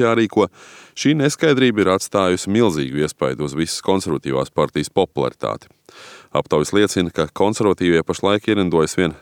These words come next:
trešajā līdz piektajā vietā, pamatīgi zaudējot gan Nigela Faraža Brexit partijai, gan leiboristiem, un pašlaik saņemot gandrīz vienādu balsu skaitu ar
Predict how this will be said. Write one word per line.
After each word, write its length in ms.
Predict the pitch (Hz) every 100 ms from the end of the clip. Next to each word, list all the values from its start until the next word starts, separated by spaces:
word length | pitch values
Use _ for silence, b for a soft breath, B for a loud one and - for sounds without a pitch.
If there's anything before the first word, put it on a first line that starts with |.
| -
trešajā 380 | - 98 - 80 80
līdz 160 | 78 -
piektajā 380 | 98 - 80 90
vietā, 320 | 110 - 67 - b -
pamatīgi 400 | 69 69 73 76
zaudējot 480 | 90 80 71 71 73
gan 180 | 85 80
Nigela 400 | 76 76 80 71 -
Faraža 340 | 90 80 71
Brexit 400 | 71 113 - 95 -
partijai, 420 | 92 - 82 78 B B B B
gan 220 | 107 110
leiboristiem, 800 | 101 82 67 64 62 - 64 57 _ B B B
un 140 | - 76
pašlaik 340 | 76 104 123
saņemot 320 | 120 107 90 85
gandrīz 320 | 87 101 95
vienādu 380 | 107 95 76 73
balsu 260 | 87 82 -
skaitu 440 | - 90 78
ar 40 | 71